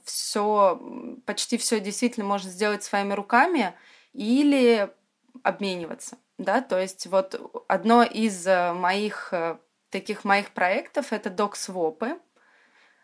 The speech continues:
Э, это переросло из обычных человеческих свопов. Первый раз провели его в Москве, э, где-то,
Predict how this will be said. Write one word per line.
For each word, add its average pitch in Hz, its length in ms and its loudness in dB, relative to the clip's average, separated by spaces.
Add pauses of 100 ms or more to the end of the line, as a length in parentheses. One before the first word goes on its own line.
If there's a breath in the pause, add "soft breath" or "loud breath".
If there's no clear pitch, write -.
Э, 196 160 0
это - 420 -2
переросло 214 580 0
из 196 280 -2
обычных 202 600 0
человеческих 220 680 2
свопов. 208 540 -2 (1200)
Первый 214 280 2
раз 214 240 6
провели 208 520 -2
его 202 480 -2
в 190 60 -10
Москве, 233 640 -4 (800 soft breath)
э, 185 420 -6
где-то, 208 720 -2